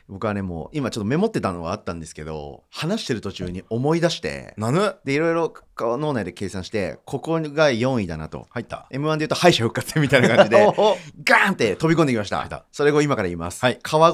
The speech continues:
Speaker 1: 越店の梅味。
Speaker 2: <laughs> 来た。そっか。入った。
Speaker 1: 入った。そういえばマジでうまかったのを思い出した。
Speaker 2: 敗者復活戦は。
Speaker 1: 敗者復活。あ、ダークホース。川越店の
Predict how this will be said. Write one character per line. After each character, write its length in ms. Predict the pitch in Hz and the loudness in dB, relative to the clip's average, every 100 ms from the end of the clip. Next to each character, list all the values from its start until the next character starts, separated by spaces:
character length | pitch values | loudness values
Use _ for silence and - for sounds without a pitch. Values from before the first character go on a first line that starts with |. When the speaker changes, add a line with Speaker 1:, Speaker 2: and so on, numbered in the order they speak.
| 170 | 6
Speaker 1:
越 60 | 175 | 4
店 220 | 143 87 | 2 -4
の 320 | 90 85 69 _ _ - | -4 -6 -8 _ _ -6
梅 360 | 139 139 165 147 | -2 4 6 6
味。 280 | 117 - 247 | 6 -2 -6
Speaker 2:
<laughs> 920 | 339 359 359 349 381 - 359 403 - | -4 -2 -2 0 -2 -2 -8 -8 -12
来 60 | - | -8
た。 280 | 156 - _ _ _ _ _ - - - | -6 -6 _ _ _ _ _ -20 -20 -14
そ 140 | - 160 | -6 -6
っ 80 | |
か。 360 | 165 131 85 - _ _ _ _ _ _ _ _ _ | 0 0 0 -8 _ _ _ _ _ _ _ _ _
入 160 | 170 | -8
っ 60 | 160 | -2
た。 260 | 78 - - | -4 -4 -6
Speaker 1:
入 180 | - 160 | 0 0
っ 160 | 160 | 0
た。 300 | - 82 - _ _ _ - | -2 -2 -4 _ _ _ -16
そ 460 | - - 151 160 | -10 -4 0 2
う 60 | 165 | 2
い 180 | 156 156 | 2 0
え 40 | |
ば 160 | - 95 | 0 -4
マ 340 | 85 113 139 | -4 -4 -4
ジ 180 | 160 160 | -4 -2
で 120 | 160 | 0
う 100 | 123 | 0
ま 140 | 123 131 | 0 -2
か 120 | - | -4
っ 100 | - | -2
た 160 | 127 | -4
の 140 | 107 98 | -2 -4
を 40 | |
思 160 | 95 98 | -6 -6
い 20 | |
出 80 | 98 | -6
し 80 | - | -8
た。 120 | - _ _ _ _ _ _ _ _ _ - _ _ - | -14 _ _ _ _ _ _ _ _ _ -20 _ _ -18
Speaker 2:
敗 80 | - | -12
者 140 | 90 | -12
復 120 | - | -12
活 200 | - 82 | -14 -12
戦 140 | - 69 | -10 -12
は。 80 | 65 | -8
Speaker 1:
敗 120 | 107 | -6
者 80 | 98 | -6
復 100 | 95 | -6
活。 220 | 87 - | -12 -12
あ、 180 | 90 - - | -14 -12 -6
ダ 120 | 120 | -6
ー 40 | |
ク 60 | - | -4
ホ 120 | 101 | -8
ー 40 | |
ス。 240 | 101 - - _ _ - - | -10 -12 -20 _ _ -20 -18
川 280 | - 135 143 | -6 -2 0
越 260 | 135 143 | 2 0
店 180 | 135 110 95 - | -2 -8 -10 -10
の 200 | 98 | -8